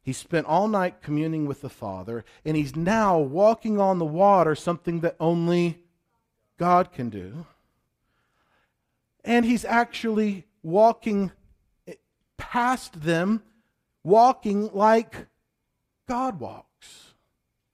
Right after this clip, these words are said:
But something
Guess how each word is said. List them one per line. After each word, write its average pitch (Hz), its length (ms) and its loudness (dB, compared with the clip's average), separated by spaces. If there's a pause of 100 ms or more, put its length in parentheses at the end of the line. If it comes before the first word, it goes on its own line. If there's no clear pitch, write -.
(2250)
But - 120 -20
something 190 720 -8